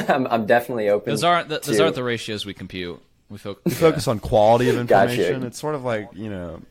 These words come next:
Speaker 3: uh, it's about the, the quality of the information that you consume, um, and, and how that, uh,
Speaker 1: <laughs>
Speaker 3: impacts, like, people's lives.
Speaker 2: I mean, if it's five minutes of quality,
Speaker 3: Right.
Speaker 2: it's five
Speaker 3: And
Speaker 2: minutes
Speaker 3: so
Speaker 2: of quality,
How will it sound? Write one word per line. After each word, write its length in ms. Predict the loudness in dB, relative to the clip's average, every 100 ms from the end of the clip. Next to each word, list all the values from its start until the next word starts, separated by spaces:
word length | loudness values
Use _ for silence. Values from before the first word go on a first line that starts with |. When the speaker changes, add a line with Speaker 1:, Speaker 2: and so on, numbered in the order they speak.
| -8
Speaker 3:
uh, 180 | -8 -6
it's 200 | -6 -4
about 280 | -2 0 0
the, 160 | -2
the 140 | -2 -8
quality 520 | -4 0 2 0 -2
of 120 | -6
the 80 | -8
information 480 | -12 -10 -10 -10 -10
that 60 |
you 80 | -10
consume, 760 | -10 -12 -10 -8 -8 -8 -12 -16 -14
um, 580 | -8 -4 -4 -4 -8 -12 -10
and, 340 | -8 -6 -8 -8
and 120 | -8
how 260 | -4 -4 -4
that, 380 | -4 -6 -8 -10
uh, 360 | -8 -6 -6 -8 -12 -18 -4
Speaker 1:
<laughs> 260 | -4 -4 -4
Speaker 3:
impacts, 560 | -4 -2 -2 -4 -8
like, 260 | -8 -10 -12 -18 -14
people's 360 | -4 -2 0 0
lives. 260 | -2 -4
Speaker 2:
I 60 | -6
mean, 80 | -6
if 80 | -6
it's 140 | -6
five 300 | 2 2 2
minutes 200 | -2 -4
of 80 | -4
quality, 260 | -2 0 0
Speaker 3:
Right. 80 |
Speaker 2:
it's 100 | -2
five 140 | -2 -2
Speaker 3:
And 80 | -2
Speaker 2:
minutes 180 | -4
Speaker 3:
so 80 | -4
Speaker 2:
of 40 | -4
quality, 420 | -4 -4 -10